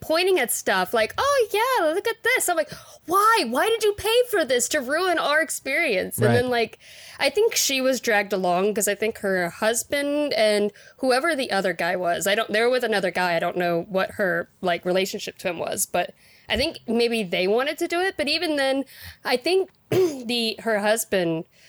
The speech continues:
Speaker 1: looked like maybe he was feeling a bit too silly to get into it. But me and my sister are like,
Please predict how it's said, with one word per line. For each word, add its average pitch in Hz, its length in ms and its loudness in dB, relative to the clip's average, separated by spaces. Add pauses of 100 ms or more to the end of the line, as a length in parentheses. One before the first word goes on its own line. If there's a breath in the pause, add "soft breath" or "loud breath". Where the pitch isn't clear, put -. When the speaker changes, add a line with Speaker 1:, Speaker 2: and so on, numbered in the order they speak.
(220 soft breath)
Speaker 1:
looked 202 280 0
like 190 160 0
maybe 185 320 0
he 196 320 -2
was 170 320 -2
feeling 175 320 0
a - 20 -6
bit 170 160 -6
too - 180 -4
silly 185 760 0
to 311 100 -2
get 285 180 0
into 320 380 -2
it. 359 240 -2
But 214 220 0
me 254 140 2
and 285 60 0
my 226 100 2
sister 269 360 0
are 247 80 2
like, 185 300 0